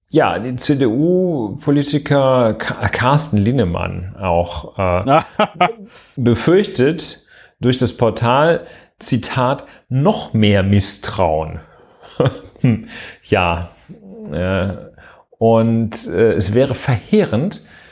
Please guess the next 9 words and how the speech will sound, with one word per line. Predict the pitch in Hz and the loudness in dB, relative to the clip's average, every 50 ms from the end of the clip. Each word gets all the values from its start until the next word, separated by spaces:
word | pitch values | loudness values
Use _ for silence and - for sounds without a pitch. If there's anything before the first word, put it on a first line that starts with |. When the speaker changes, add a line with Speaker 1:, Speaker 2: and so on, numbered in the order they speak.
| _ _ _ | _ _ _
Speaker 1:
wenn | - 95 107 127 135 123 | -4 0 0 0 0 -2
ein | - - 120 117 117 117 107 | -2 0 2 2 4 2 2
grüner | 92 - 104 127 151 175 175 175 170 | 2 2 2 2 4 4 4 2 2
Finanzminister | 156 - - 127 113 110 120 160 208 233 220 - - - 123 113 110 110 110 113 113 - - - - 101 98 123 180 220 - - - - - - _ _ _ _ _ _ _ - | 2 0 0 0 2 2 4 4 4 2 2 0 0 0 0 2 4 4 4 4 2 0 0 0 0 0 0 0 -2 -4 -4 -10 -18 -20 -20 -20 _ _ _ _ _ _ _ -2
so | 202 95 117 | 0 2 4
etwas | 98 - - - 131 127 107 101 101 | 4 2 2 2 2 0 2 2 2
bundesweit | 123 156 185 175 170 156 - 151 127 120 127 123 - | 2 2 2 2 0 -2 -2 0 0 0 0 0 -2
umsetzen | - - 113 110 95 - - - - - - - - 71 73 | -2 -2 0 0 0 0 0 -2 -2 -4 -6 -6 -6 -6 -6
würde. | 69 64 58 62 - 69 71 87 - - | -6 -6 -6 -6 -6 -6 -8 -8 -10 -14